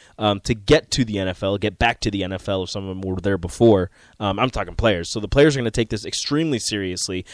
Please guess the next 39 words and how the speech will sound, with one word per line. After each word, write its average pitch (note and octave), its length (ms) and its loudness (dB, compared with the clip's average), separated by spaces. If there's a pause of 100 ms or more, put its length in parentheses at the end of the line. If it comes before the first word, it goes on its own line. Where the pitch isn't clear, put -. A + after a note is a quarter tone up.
(120)
and A2+ 100 -6
some C#3+ 180 4
of C3+ 100 4
them B2 120 2
are A2 60 2
just A2 180 0
like, G2+ 140 2
"Hey, A#2+ 160 0
I F2+ 140 -2
get G2 120 -6
to G2+ 80 -6
continue G2+ 380 -2
playing F#2+ 220 -4
football. G#2+ 280 0
This E2+ 200 -6
is F2 80 -6
great." A#2 280 2 (400)
Um, A2+ 280 8
whereas A2+ 420 8 (160)
some F3 680 4
of A#2 220 4
the G#2 100 0
coaches, G2 460 -2
the A2+ 120 0
Wade G#2 220 4
Phillips G2+ 340 0
and F#2+ 140 -4
the, F2+ 160 -4 (300)
and G#2+ 180 0
the, G2 120 2
uh, F#2 60 2
Bob F#2+ 280 2
Stoops, G2+ 340 0 (240)
are B2+ 80 6
just B2+ 180 0
using B2 280 2
this A#2+ 180 2
as A#2 220 4
a, G2+ 180 4